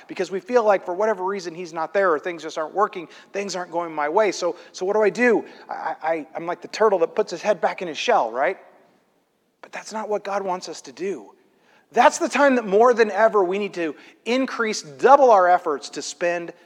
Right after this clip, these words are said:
time with God. So I want to look at three quick ways that we can do that. And the first one is in prayer, and that's in Ephesians chapter one, verses eighteen and nineteen. And we all know this verse, or at least I think most of us probably know this verse. "Do not be anxious about anything,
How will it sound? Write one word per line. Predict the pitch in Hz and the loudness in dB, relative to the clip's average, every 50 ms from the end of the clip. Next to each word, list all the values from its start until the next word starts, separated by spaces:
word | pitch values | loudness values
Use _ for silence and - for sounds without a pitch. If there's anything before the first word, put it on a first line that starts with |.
| _ - | _ -10
time | - - 151 147 147 147 143 135 131 - _ _ _ _ - | -4 -2 0 0 0 -2 -4 -6 -10 -14 _ _ _ _ -4
with | 143 135 - - | -2 -2 0 2
God. | 160 143 135 127 120 | 4 6 6 4 4
So | - 165 | 2 4
I | 196 | 4
want | 247 | 4
to | 233 | 6
look | 208 196 202 | 4 4 2
at | 180 - | 0 -2
three | - 185 185 202 196 | 0 2 2 2 2
quick | - - 190 175 - | 2 0 0 0 2
ways | 160 151 156 151 143 - | 0 0 0 0 -2 -6
that | 135 123 | -10 -12
we | 139 131 | -12 -12
can | - 127 123 | -14 -14 -14
do | 110 127 131 123 | -10 -8 -8 -6
that. | 113 107 104 107 - _ - - - - | -6 -6 -8 -8 -14 _ -20 -20 -16 -10
And | - 160 | -6 -4
the | 170 | -2
first | 160 - 208 208 202 208 | 4 4 4 4 4 2
one | 196 180 | 0 -2
is | 165 151 | -2 -2
in | 151 139 | -4 -6
prayer, | 127 - - 156 147 139 127 120 | -4 0 4 6 8 8 6 6
and | 117 120 | 2 0
that's | 135 143 143 - | -2 -4 -4 -4
in | 160 143 | -6 -8
Ephesians | 127 - - 156 156 147 147 147 131 127 - | -8 -6 -6 -4 -4 -4 -6 -6 -8 -6 -2
chapter | - 151 143 - - 131 | 0 2 2 2 0 -4
one, | 127 139 147 139 127 | -4 -2 -2 -4 -4
verses | 120 135 131 - 127 113 - - | -4 -6 -6 -6 -8 -12 -8 -4
eighteen | 160 160 156 - - - 156 135 | -4 -4 -4 -6 -10 -10 -10 -10
and | 123 127 | -6 -4
nineteen. | 143 147 147 135 123 - 123 110 101 - _ _ _ _ _ _ _ - - _ _ - | -4 -4 -4 -6 -10 -12 -14 -14 -16 -18 _ _ _ _ _ _ _ -20 -20 _ _ -4
And | 143 151 165 | -2 2 6
we | 208 | 10
all | 214 190 175 165 | 12 12 12 12
know | 156 151 143 | 10 6 6
this | 143 135 - | 4 0 -2
verse, | - 120 127 135 127 - | -2 0 0 0 0 0
or | 131 127 | 0 0
at | 131 139 | 0 2
least | 147 139 135 - | 0 0 0 0
I | 135 120 | -2 -2
think | 143 139 127 | -4 -6 -2
most | 127 139 147 143 - | 2 2 2 2 0
of | 139 131 | -4 -8
us | 123 | -6
probably | - - 135 127 127 | -2 0 0 0 0
know | 127 127 127 127 | -2 -6 -4 -4
this | 127 123 - | -4 -6 -4
verse. | - 139 139 131 | -4 -2 -2 -2
"Do | - 165 | 0 2
not | 170 185 185 | 4 4 6
be | 156 156 | 4 4
anxious | 160 170 170 - 165 151 - | 0 0 -2 -4 -6 -6 0
about | - 143 139 151 | 2 2 4 4
anything, | 160 180 175 - 196 185 175 165 | 2 0 -2 -2 -2 -2 -2 -4